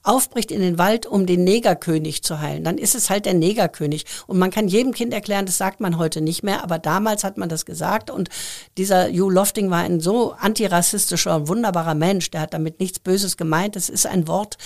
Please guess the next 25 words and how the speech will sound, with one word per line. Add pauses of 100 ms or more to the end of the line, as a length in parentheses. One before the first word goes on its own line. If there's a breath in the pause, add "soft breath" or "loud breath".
(220 loud breath)
das
seine
Vergangenheit
hat
und
das
es
jetzt
nicht
mehr
gibt,
mit
Recht.
Das
ist
okay. (320 loud breath)
Aber
dein
Kinderbuch
zu
verändern
und
das
alles
rauszustreichen,